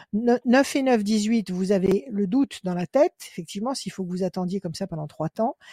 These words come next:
Et après, vous avez cinq et deux, sept, le triomphe et la connexion, la bonne connexion. Donc, visiblement, il y a quelque chose qui va éclore ici, après quatre temps d'action ou d'attente. Ok ?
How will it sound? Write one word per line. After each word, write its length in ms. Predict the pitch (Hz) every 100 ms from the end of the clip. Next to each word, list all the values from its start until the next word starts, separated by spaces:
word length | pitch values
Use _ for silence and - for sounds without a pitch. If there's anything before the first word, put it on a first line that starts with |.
| - -
Et 80 | 196
après, 300 | 185 - 285
vous 220 | 240 208
avez 160 | 214 254
cinq 260 | - 240 233
et 80 |
deux, 100 | 196
sept, 260 | 190 - 202
le 80 | 185
triomphe 420 | - 220 247 320
et 40 | 208
la 100 | 180
connexion, 560 | - 277 220 - 294
la 140 | 262 180
bonne 260 | 196 262
connexion. 440 | 226 208 175 - 254
Donc, 180 | 202 190
visiblement, 500 | 202 196 190 226 - - - -
il 40 |
y 20 |
a 40 | 196
quelque 240 | 208 -
chose 160 | 240 233
qui 140 | -
va 80 | 196
éclore 540 | 190 - 240 233 185
ici, 320 | 185 - 254 285 - -
après 280 | 196 - 247
quatre 440 | - 359 330 - 269
temps 380 | - 220 277 - _ _ _ _ _
d'action 500 | 190 214 - - 277
ou 80 | 285
d'attente. 500 | 220 - 147 160 - _ _ _ _ 233
Ok ? 180 | -